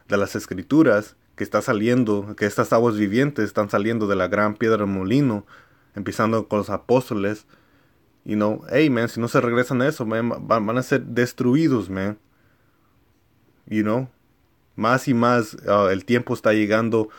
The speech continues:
al fin, man, el, el, el microchip ya está viniendo, las profecías se están cumpliendo, y la gente que, que, que no se, que no se, um, ah, se ubique, que se enseñen, you know, ah, ah,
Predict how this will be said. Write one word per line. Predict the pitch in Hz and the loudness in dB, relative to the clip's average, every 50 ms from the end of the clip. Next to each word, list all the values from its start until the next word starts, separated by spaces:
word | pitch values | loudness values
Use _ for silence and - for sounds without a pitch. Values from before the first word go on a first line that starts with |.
| - _ _ _ _ | -20 _ _ _ _
al | - 98 101 95 | -4 -4 -4 -4
fin, | - - 156 156 147 123 104 | -2 2 2 4 4 2 0
man, | 98 92 95 95 95 - _ _ | -2 -6 -8 -10 -14 -18 _ _
el, | 98 98 95 - - | -8 -8 -6 -6 -6
el, | 98 95 92 | -6 -6 -4
el | 90 95 90 | -4 -4 -2
microchip | 101 113 131 127 - 131 123 - - 139 135 123 - | 0 2 0 2 0 -2 -2 -2 -2 -2 -2 -2 -4
ya | - - 107 110 | -8 -4 -2 -2
está | 107 - - 113 | -2 0 0 0
viniendo, | 107 110 104 110 117 123 127 135 131 131 123 127 _ _ _ _ _ _ _ - | 0 0 0 0 2 2 2 2 2 0 -2 -6 _ _ _ _ _ _ _ -10
las | 101 98 - | -10 -8 -4
profecías | - 101 95 92 98 - - 127 123 120 - | -6 -6 -6 -6 -10 -4 0 2 2 2 0
se | 117 | -4
están | 104 - 113 110 107 | -2 -2 -2 0 0
cumpliendo, | - 113 101 - 110 117 120 123 123 123 123 120 - _ - _ _ _ | -2 -4 -4 -4 -2 0 0 0 0 -2 -4 -6 -10 _ -20 _ _ _
y | - 92 | -4 -2
la | 95 95 101 | -2 -2 0
gente | 117 135 151 156 156 139 123 - | 0 0 0 2 0 -2 -2 0
que, | - 104 95 - | -4 -6 -6 -4
que, | - 104 104 101 87 | -4 -4 -4 -4 -4
que | - - 107 | -6 -4 -4
no | 107 113 113 | -2 -4 -2
se, | - - 127 110 104 95 - | 0 0 2 2 2 0 -2
que | - 98 | -6 -4
no | 101 110 113 | -4 -4 -4
se, | - - 123 110 110 | -2 0 2 2 4
um, | 107 104 101 98 95 95 95 95 - _ _ _ - - _ _ _ _ _ _ - | 2 2 0 0 -2 -4 -6 -8 -12 _ _ _ -20 -20 _ _ _ _ _ _ -6
ah, | - 101 101 95 95 101 98 | -2 0 0 0 0 -2 -4
se | - - 113 | -2 -2 0
ubique, | 104 101 98 104 147 175 - - 120 107 113 123 - _ _ _ _ _ _ _ _ _ | 0 0 0 -2 -2 -2 -2 -4 -4 -4 -4 -4 -10 _ _ _ _ _ _ _ _ _
que | - 113 | -8 -8
se | 101 - | -6 -4
enseñen, | 107 101 98 - - 127 139 156 143 117 110 113 120 - _ _ _ _ _ _ _ _ _ _ _ _ _ _ _ - | -6 -6 -4 0 0 2 2 2 2 0 -2 -4 -8 -14 _ _ _ _ _ _ _ _ _ _ _ _ _ _ _ -6
you | 101 104 | -2 -2
know, | 107 113 127 131 - - _ _ _ _ _ - - | 0 -2 -2 -4 -6 -10 _ _ _ _ _ -10 -4
ah, | 92 95 90 - - | -2 0 0 0 -2
ah, | 50 - - - - | -4 -4 -4 -6 -8